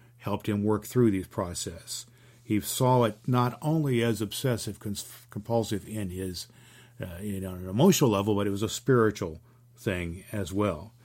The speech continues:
spiritual O C D, where he had confusion in his life about being pure. And this sensitivity, I f-, think, friends, about sometimes we want to be perfect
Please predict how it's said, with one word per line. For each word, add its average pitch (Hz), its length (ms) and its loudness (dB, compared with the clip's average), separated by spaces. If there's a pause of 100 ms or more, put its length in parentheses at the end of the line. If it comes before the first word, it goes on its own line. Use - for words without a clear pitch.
(160)
spiritual 120 640 4
O 104 260 -2
C 95 240 -4
D, 90 340 -4 (400)
where 101 240 2
he 101 140 0
had 98 160 0
confusion 135 720 2
in 90 140 -4
his 87 220 -8
life 85 580 -6 (540)
about 98 300 0
being 107 280 2
pure. 104 460 0 (920)
And 101 160 -2
this 110 420 2
sensitivity, 120 840 2
I 92 120 -4
f-, 87 80 -10
think, 95 280 -6
friends, 98 260 -4
about 95 180 -4
sometimes 107 360 0
we 101 80 2
want 98 140 -2
to 92 40 -6
be 98 120 -2
perfect 87 520 -2